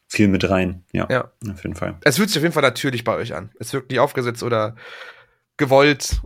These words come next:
Speaker 2: und ge-, erzwungen. Das finde ich, das war so die Kernaussage des Ganzen. Das fand ich echt ganz
Speaker 1: Cool.
Speaker 2: schön.
Speaker 1: Ja, danke schön. Das ist doch gut. Ja, ich glaube auch, dass gerade so, so eine Sehnsucht, ähm,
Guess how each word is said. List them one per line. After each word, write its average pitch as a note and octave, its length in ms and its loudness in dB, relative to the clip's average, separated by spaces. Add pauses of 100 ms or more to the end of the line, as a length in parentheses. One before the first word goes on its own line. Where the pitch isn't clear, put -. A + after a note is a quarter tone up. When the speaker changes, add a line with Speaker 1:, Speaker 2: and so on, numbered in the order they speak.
(160)
Speaker 2:
und C3+ 160 -10
ge-, - 140 -8
erzwungen. A#2+ 520 -2
Das A#2 160 -2
finde A2 200 -4
ich, G#2+ 140 -8
das A2+ 200 -8
war A#2 80 2
so A2+ 100 -2
die A2+ 120 -2
Kernaussage A2+ 560 -2
des G#2+ 140 -10
Ganzen. A2+ 340 -12
Das A2+ 100 -12
fand B2 140 -6
ich A#2 80 -10
echt A2 120 -12
ganz - 160 -10
Speaker 1:
Cool. C#3 140 4
Speaker 2:
schön. G2+ 100 -2 (340)
Speaker 1:
Ja, A2+ 100 2
danke G#2 200 2
schön. G2 220 -6
Das F#2 140 -8
ist - 80 -10
doch G#2 120 -8
gut. G2 160 -6
Ja, A#2+ 120 6
ich A#2+ 80 0
glaube C3 200 2
auch, A2+ 80 -2
dass A2 220 -4
gerade A2 300 2
so, G2+ 300 -2
so G2+ 140 -2
eine G2+ 140 0
Sehnsucht, A#2+ 600 -2 (300)
ähm, G2 420 0